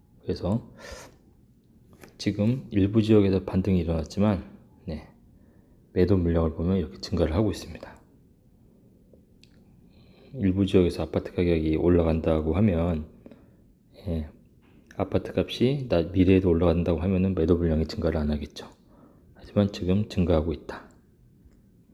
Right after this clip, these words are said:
그래서,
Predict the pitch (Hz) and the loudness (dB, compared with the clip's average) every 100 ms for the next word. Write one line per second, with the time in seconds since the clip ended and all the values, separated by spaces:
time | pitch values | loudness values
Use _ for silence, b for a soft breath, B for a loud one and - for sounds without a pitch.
0 | _ _ _ _ _ _ _ _ _ _ | _ _ _ _ _ _ _ _ _ _
1 | _ - _ _ _ _ - 95 78 85 | _ -20 _ _ _ _ -6 -2 0 2
2 | 104 - | 0 -2